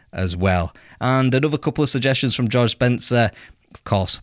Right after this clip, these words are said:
both Chelsea in their, um, in their <laughs> history as well. Sergio Teixeira, and, um, he was at Chelsea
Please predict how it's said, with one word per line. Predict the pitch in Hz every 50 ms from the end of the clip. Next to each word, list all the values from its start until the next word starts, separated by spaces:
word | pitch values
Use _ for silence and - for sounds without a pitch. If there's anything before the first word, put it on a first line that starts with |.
| _
both | - 143 139 131 110 - -
Chelsea | - - 131 123 113 - - 110 104 104
in | 101 101 98
their, | 98 98 98 98 95 92 98 98 95 95
um, | 92 90 87 90 - - - - - - -
in | - 101 - 107 95
their | 90 90 90 85 92 110 101 101 98 -
<laughs> | -
history | 92 98 98 - - - - 95 95 95
as | 90 87 95
well. | 98 95 95 92
Sergio | - - 151 156 131 143 147 135 -
Teixeira, | - 131 120 123 127 127 127 127 127 127 120 - - - - - - - _ -
and, | - 110 107 104 104 104 95 98 -
um, | 107 104 104 101 101 98 95 92 80 - - - _ _ _ _
he | - - 147
was | 160 151 127 123
at | 120 - - - - - -
Chelsea | - - 117 117 120 - - 139 139